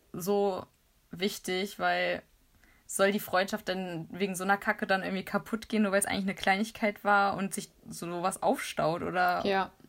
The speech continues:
Speaker 1: whatever.
Speaker 2: Das ist auch einfach so wichtig. Und also, ich meine, dafür sind, ist man ja befreundet.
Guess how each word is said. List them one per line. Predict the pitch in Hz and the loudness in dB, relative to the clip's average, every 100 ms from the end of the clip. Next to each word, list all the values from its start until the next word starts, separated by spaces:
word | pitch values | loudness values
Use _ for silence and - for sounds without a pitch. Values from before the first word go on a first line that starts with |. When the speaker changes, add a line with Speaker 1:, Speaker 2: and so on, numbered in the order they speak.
| 208 _ - | -18 _ -8
Speaker 1:
whatever. | 185 190 214 196 185 196 - - - - - | -6 0 0 2 0 -4 -16 -20 -20 -14 4
Speaker 2:
Das | 196 | 4
ist | 202 208 | 4 2
auch | 180 | 4
einfach | 196 196 | 4 4
so | 190 202 190 | 4 4 6
wichtig. | 202 208 190 196 - | 4 4 6 4 4
Und | 196 - _ _ _ - | -4 -8 _ _ _ 4
also, | 190 190 185 - - _ _ - | 6 6 4 2 -18 _ _ -4
ich | 190 | 0
meine, | 196 208 202 196 | 4 6 8 8
dafür | 196 190 226 | 8 6 6
sind, | 208 214 | 4 2
ist | 214 233 | 4 6
man | 202 | 8
ja | |
befreundet. | 180 175 - 180 180 180 180 | 6 4 4 6 6 4 2